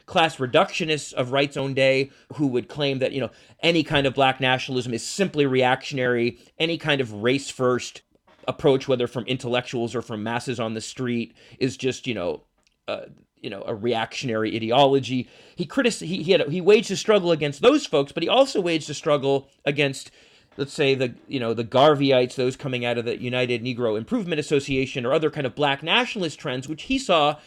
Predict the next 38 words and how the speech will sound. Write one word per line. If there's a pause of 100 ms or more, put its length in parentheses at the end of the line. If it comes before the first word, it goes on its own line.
(180)
could
go
in
very
negative
directions,
including
and
up
to,
though
this
was
not
typical, (320)
up
to (280)
a
kind
of (220)
nationalist (120)
affirmation
of
Japanese
imperialism,
which,
you
know,
unfortunately
was
a
reality (300)
that,
that
existed
at
the
time.